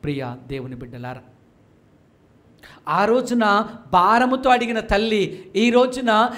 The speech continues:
నిన్ను నన్ను కూడా అదే భారముతో ప్రభు, మరియ తల్లి నిన్ను నన్ను అడుగుతుంది. "ప్రియమైన కుమార్తె, ప్రియమైన కుమారుడా, ఎందుకు నీవు ఈ విధముగా చేస్తూ ఉన్నావు?"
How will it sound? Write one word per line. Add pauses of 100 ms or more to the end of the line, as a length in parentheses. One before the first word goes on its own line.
(140)
నిన్ను
నన్ను
కూడా (100)
అదే
భారముతో (320)
ప్రభు, (240)
మరియ
తల్లి
నిన్ను
నన్ను
అడుగుతుంది. (680)
"ప్రియమైన
కుమార్తె, (480)
ప్రియమైన
కుమారుడా, (760)
ఎందుకు (480)
నీవు (300)
ఈ
విధముగా
చేస్తూ
ఉన్నావు?"